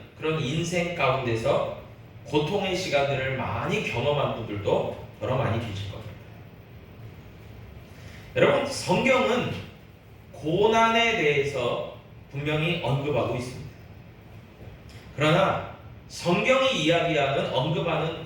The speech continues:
고난은요, 우리가 흔히 일상적으로 생각하고 이해하는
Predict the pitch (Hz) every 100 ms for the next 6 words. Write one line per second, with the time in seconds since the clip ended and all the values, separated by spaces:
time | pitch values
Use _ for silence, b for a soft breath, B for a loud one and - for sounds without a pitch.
0 | - 117 151 139 101 98 92 - - -
1 | - B B B - 160 247 247 240 233
2 | - 247 247 - - - - 233 226 220
3 | 208 190 180 190 214 - 131 - - -
4 | - 151 170 - - 196 208 202 185 175
5 | 196 226